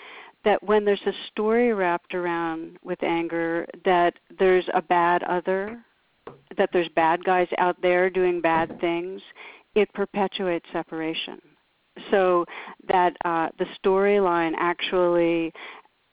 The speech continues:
will distance people. And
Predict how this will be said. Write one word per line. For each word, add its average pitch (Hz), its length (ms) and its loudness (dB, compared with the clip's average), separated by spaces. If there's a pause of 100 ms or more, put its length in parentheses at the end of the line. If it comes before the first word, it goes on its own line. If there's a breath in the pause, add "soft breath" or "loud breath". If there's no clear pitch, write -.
(540)
will 185 120 2
distance 185 480 0 (100)
people. 156 520 -4 (480)
And 180 240 2